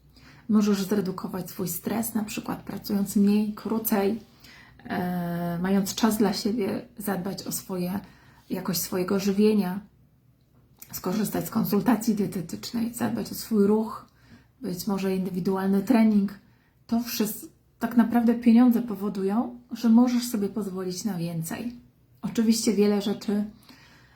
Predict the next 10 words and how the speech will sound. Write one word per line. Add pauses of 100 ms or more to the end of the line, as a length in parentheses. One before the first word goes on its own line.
(160)
e,
można
zrobić
bezpłatnie. (100)
Mamy
internet,
gdzie
mamy
tak
naprawdę